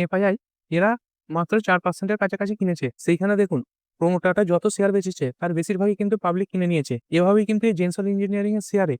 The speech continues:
পাবলিক কিন্তু একটা বড় ধরনের ট্র্যাপে পড়ছে। এরপরে যদি দেখি এই জেনসল ইঞ্জিনিয়ারিং এর ব্যাপারটা নিয়ে সেবির যে চেয়ারম্যান তুহিনকান্ত পান্ডে, তিনি বলেছেন এটি একটি egregious behavior,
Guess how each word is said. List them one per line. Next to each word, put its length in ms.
পাবলিক 280
কিন্তু 220
একটা 200
বড় 120
ধরনের 280
ট্র্যাপে 320
পড়ছে। 280
এরপরে 280
যদি 120
দেখি 180
এই 140
জেনসল 400
ইঞ্জিনিয়ারিং 460
এর 100
ব্যাপারটা 360
নিয়ে 200
সেবির 300
যে 60
চেয়ারম্যান 380
তুহিনকান্ত 440
পান্ডে, 260
তিনি 140
বলেছেন 280
এটি 220
একটি 200
egregious 500
behavior, 320